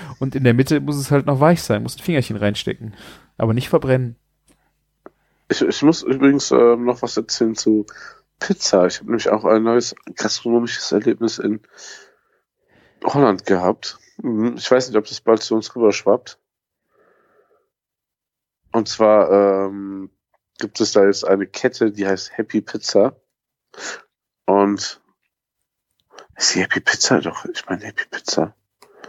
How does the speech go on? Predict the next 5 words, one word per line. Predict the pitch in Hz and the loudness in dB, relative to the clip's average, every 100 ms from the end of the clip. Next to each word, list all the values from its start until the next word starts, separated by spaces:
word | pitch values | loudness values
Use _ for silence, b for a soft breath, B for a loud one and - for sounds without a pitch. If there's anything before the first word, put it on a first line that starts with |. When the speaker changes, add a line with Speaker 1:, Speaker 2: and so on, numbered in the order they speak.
| B B B B B B - - | B B B B B B -14 -8
Speaker 2:
Ko-, | - - - | -6 -4 0
äh, | 95 95 107 - _ - | 0 0 -6 -16 _ -2
doch. | 90 - _ _ _ B B B - | -2 -4 _ _ _ B B B -2
Und | 120 127 123 | 2 2 2
zwar, | - 123 139 117 123 | -2 2 4 4 2